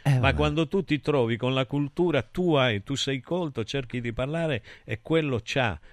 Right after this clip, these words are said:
Speaker 2: una, u-, di, sotto la, la, la giacchetta quattro pistole,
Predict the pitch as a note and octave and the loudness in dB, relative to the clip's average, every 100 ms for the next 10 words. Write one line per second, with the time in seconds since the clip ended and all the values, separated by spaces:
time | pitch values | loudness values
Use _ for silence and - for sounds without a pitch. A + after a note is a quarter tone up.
0 | - A#2+ B2+ B2 A2 G#2 A2 B2+ A#2 A#2+ | -8 -4 0 2 0 -4 -8 -8 -10 -14
1 | - A2 B2+ C#3 - F3 - D3 C3+ B2+ | -16 -12 -8 -4 0 0 2 2 2 0
2 | A2+ A2+ A2+ A2 A2+ A#2 A2 A#2+ A#2 B2+ | 0 0 -2 -2 -4 -4 -4 -4 -2 -4
3 | C3 - E3 - A#2+ C3+ C3+ - C#3 B2 | -4 -4 -4 -4 -8 -4 -6 -4 -6 -4
4 | D3 - F3+ E3+ D3 | -6 -2 2 2 0